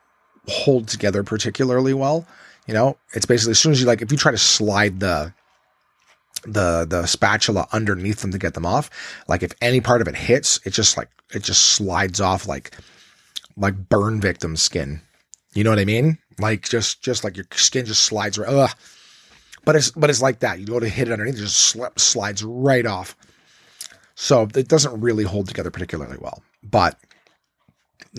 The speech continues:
and there's not a lot of taste to them either. So slathering them in barbecue sauce is gonna give you something to, to, to go with there. So what I'm getting at with all the barbecue sauce, there's lots of them out there, right? There's, there's Bullseye barbecue sauce is pretty good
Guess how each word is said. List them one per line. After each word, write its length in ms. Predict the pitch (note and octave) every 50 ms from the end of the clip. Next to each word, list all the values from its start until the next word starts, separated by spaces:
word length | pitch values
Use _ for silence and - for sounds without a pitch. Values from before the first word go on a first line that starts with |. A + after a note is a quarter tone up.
| C3
and 180 | - C3 C3 C#3
there's 200 | C#3+ C#3 A#2+ A2+
not 220 | C3 B2 A#2 A2
a 60 | G#2
lot 360 | G2 F#2 F#2+ F2 C#2 B1 D#2 D2+
of 120 | C#2+ -
taste 300 | - - - - - -
to 60 | - -
them 120 | - -
either. 160 | - - - -
So 340 | - - C3+ A#2 G2 G#2+ - - - - _ - - -
slathering 580 | - - - B2 A#2 B2 B2 B2 A#2+ A#2+ A#2+ A#2
them 120 | A#2 A2+
in 140 | A2 F#2+ F2
barbecue 480 | E2 G2 A2 B2 C3 C3 A#2+ - - C2+
sauce 380 | - - - D#2 D#2 E2+ -
is 100 | E2+ E2
gonna 140 | - G2 F2+
give 180 | E2 F2 F2+ E2
you 80 | E2
something 400 | D#2+ - - F#2+ C2 D2+ D#2+ E2
to, 340 | E2+ - F#2 C2 A#1+ - - - _ _
to, 180 | - - F2 D2+
to 160 | - - A#2
go 220 | A2 A2 B2+ B2+ B2+
with 200 | G#2+ F2+ E2 -
there. 200 | G#2+ D2+ D2+ - _ - - - - - _ _ - - _
So 440 | - - - B2+ A#2+ A2+ G#2+ G#2 - - - - - - - - - - - - - _ _ _ _ _ _ _
what 200 | C#3 C#3+ F#3 G3+
I'm 140 | G#3+ G3+ G3
getting 240 | F#3 F3+ F#3 E3+
at 80 | D#3 C#3
with 80 | C3 C3
all 80 | B2
the 60 | A#2
barbecue 300 | G#2 G#2 G#2+ G#2+ G2+ G#2+
sauce, 280 | F#2 - - E2 - -
there's 140 | - F#2+ E3+
lots 240 | D#3 A2 G#2+ - -
of 80 | F2+
them 80 | D#2+ C#2+
out 100 | D2 -
there, 140 | - E2 E2+
right? 260 | F#2+ G#2 G#2+ G#2+ -
There's, 320 | A2+ G2 F#2 F2 E2+ -
there's 240 | - G#2 F2 E2+ E2+
Bullseye 420 | F#2 G#2 B2+ G#2 F#2+ F#2 F#2 F2+
barbecue 400 | F#2+ F#2 F2+ F#2+ G2+ G2+ - G#2+
sauce 340 | F#2 - - F#2 E2 F2+ -
is 140 | F#2 E2+ -
pretty 240 | - - G3 G#3 D3+
good 200 | B2 A2+ G2